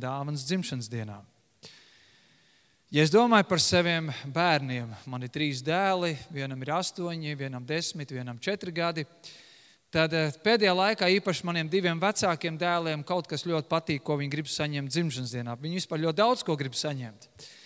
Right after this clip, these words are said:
Bet ir, ir kāda dāvana, ko viņi pēdējā laikā, par ko viņi ir īpaši iemīlējuši un ko viņi grib ne tikai, lai viņam uzdāvina dzimšanas dienā, bet lai katru otro dienu nopērk.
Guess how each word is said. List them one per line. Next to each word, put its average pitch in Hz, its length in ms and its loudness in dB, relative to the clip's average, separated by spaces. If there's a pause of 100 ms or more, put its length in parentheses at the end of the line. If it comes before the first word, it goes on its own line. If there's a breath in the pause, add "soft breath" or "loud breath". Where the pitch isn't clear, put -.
(300 loud breath)
Bet 147 220 -2
ir, 190 220 4
ir 196 140 2
kāda 170 320 0
dāvana, 185 340 2
ko 180 180 0
viņi 165 200 -6
pēdējā 165 320 2
laikā, 175 420 0
par 151 140 -6
ko 165 160 -4
viņi 151 140 -4
ir 170 200 0
īpaši 180 300 0
iemīlējuši 165 540 0
un 156 80 -8
ko 175 220 0
viņi 147 200 -4
grib 165 260 2 (360 loud breath)
ne 156 120 0
tikai, 208 480 4
lai 165 120 4
viņam 160 260 0
uzdāvina 151 480 2
dzimšanas 180 500 -2
dienā, 160 380 -4
bet 147 200 -8
lai 143 320 2 (380 loud breath)
katru 165 300 4
otro 160 240 0
dienu 170 240 2
nopērk. 143 560 2